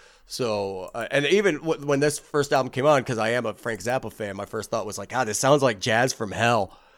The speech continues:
And maybe he did it on, maybe that was why he made Jazz from Hell, is because he heard this album, was like, "Wow, that's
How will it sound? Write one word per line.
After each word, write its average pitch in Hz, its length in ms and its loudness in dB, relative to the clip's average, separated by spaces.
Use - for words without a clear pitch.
And 98 600 -2
maybe 120 600 4
he 120 180 -4
did 131 260 2
it 127 100 0
on, 117 200 0
maybe 147 260 2
that 120 200 2
was 110 300 -6
why 117 500 4
he 110 180 -2
made 104 260 -2
Jazz 101 300 -4
from 98 180 -10
Hell, 98 300 -4
is 92 120 -10
because 98 300 -8
he 104 100 -4
heard 113 200 -2
this 110 160 -2
album, 117 260 0
was 101 140 -8
like, 98 180 -6
"Wow, 90 760 -6
that's 104 420 0